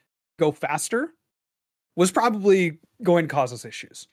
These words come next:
So these are things like Turbo Lost Box. We kind of assumed, and we had played some matches, like, okay, that's, we're just gonna kind of forego that matchup just because it didn't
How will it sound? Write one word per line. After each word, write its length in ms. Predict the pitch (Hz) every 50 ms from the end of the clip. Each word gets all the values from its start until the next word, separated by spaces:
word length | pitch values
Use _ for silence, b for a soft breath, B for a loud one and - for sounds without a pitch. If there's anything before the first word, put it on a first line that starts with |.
| _ _
So 200 | - - 160 156
these 160 | 147 165 156 170
are 40 | 156
things 220 | 160 165 160 -
like 160 | 160 147 139
Turbo 240 | - - 165 151 151
Lost 280 | 143 131 127 127 - -
Box. 260 | 143 131 131 - -
We 220 | - 139 131 123 - b b b b b _ _ _
kind 160 | - 208 196
of 60 | 185 165
assumed, 420 | - - - 160 156 151 151 143
and 80 | 143 156
we 60 | 185
had 80 | - 170
played 200 | - 156 147 139
some 100 | - 139
matches, 320 | 131 123 123 - 135 131 -
like, 180 | 127 123 - -
okay, 200 | 143 - 143 127
that's, 320 | 139 143 139 - - - - b b b b _ -
we're 140 | 151 151 156
just 200 | 139 147 - -
gonna 160 | 151 135 127
kind 180 | - - 143 135
of 60 | 131
forego 520 | - - 143 127 123 117 123 123 135 156 175
that 180 | 175 175 175 165
matchup 420 | 170 170 170 170 - 175 170 170
just 180 | - 143 127 -
because 240 | 139 - 147 131 131
it 60 | 127
didn't 220 | 135 135 131 -